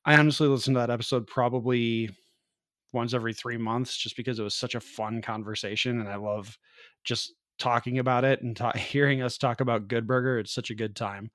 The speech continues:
And, uh, I know I've been on a few other podcasts, but, uh, they're not coming to mind off the top of my head here. And I, I apologize, but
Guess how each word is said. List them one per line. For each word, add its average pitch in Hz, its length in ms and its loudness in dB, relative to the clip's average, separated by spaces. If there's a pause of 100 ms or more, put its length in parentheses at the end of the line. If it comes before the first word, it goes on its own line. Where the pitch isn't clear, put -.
(160)
And, 113 180 -4
uh, 104 160 -2
I 147 60 2
know 160 180 8
I've 135 120 2
been 135 140 2
on 123 240 0 (220)
a 135 60 -8
few 131 260 2
other 113 180 0
podcasts, 110 560 -6
but, 110 120 -4
uh, 87 140 -4
they're 113 140 -6
not 113 260 -4 (600)
coming 151 260 6
to 127 100 -2
mind 123 320 2
off 117 120 0
the - 140 -14
top 113 80 0
of 117 80 -8
my 107 100 -4
head 113 180 -2
here. 113 340 -4 (520)
And 117 260 0
I, 107 200 0
I 113 80 -2
apologize, 127 580 4
but 120 180 -2